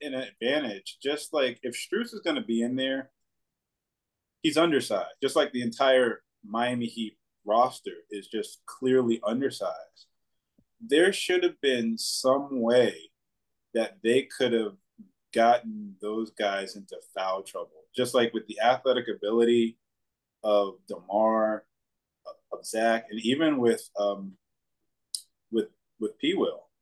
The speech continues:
like, getting those guys on the move so that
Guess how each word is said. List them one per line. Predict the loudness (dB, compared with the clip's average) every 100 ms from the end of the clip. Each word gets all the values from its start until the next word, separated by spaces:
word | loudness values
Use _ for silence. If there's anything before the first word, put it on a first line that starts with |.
| _ _ _ -2
like, | 0 0 0
getting | 2 4 2 0
those | 0 0 2
guys | 4 4 4 -4
on | -12
the | -10
move | -4 0 2 2
so | -2 -12
that | -12